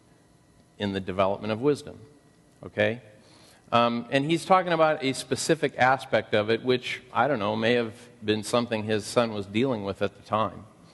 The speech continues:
I'm not sure. But basically what he says to his son is, "You have a responsibility in developing wisdom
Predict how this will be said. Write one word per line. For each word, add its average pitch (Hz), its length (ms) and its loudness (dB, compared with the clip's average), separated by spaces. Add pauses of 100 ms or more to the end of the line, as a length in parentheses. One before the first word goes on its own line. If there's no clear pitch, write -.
(420)
I'm 98 140 0
not 104 220 0
sure. - 280 -4 (880)
But 120 300 4 (680)
basically 175 600 2
what 147 180 0
he 123 100 -2
says 135 460 0
to 113 140 -2
his 107 180 0
son 107 360 0
is, 104 280 -6
"You 160 300 0
have 143 280 0
a 135 40 -2
responsibility 117 960 -2
in 98 120 -6
developing 98 500 -2
wisdom 95 400 -6